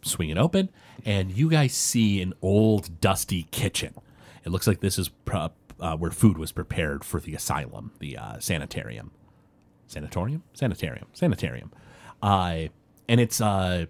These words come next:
uh, a lot of, like, sh-, you know, like, table space and stuff, like, uh, that have, like, uh, cabinets underneath. Uh, looks like it, it, at the time, probably would have been a pretty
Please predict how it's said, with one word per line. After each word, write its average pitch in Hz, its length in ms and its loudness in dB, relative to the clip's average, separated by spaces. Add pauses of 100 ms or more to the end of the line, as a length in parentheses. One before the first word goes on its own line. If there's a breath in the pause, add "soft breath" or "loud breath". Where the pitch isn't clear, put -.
(140)
uh, 76 260 -6
a 113 100 2
lot 117 200 4
of, 160 120 2
like, 107 120 2
sh-, - 240 -2
you 95 220 2
know, 85 80 2
like, 78 180 -6
table 120 360 4
space 113 380 2
and 110 120 4
stuff, 101 480 0
like, 90 240 0
uh, 85 240 0
that 87 160 0
have, 90 160 0
like, 85 240 -2
uh, 76 220 -2
cabinets 101 400 0
underneath. 107 460 6 (440 loud breath)
Uh, 90 220 0
looks 185 200 0
like 392 120 4
it, - 140 2
it, 170 220 4
at 156 140 4
the 120 80 4
time, 220 400 4
probably 143 240 4
would 131 140 6
have 110 100 2
been 113 100 8
a 107 60 6
pretty 110 500 6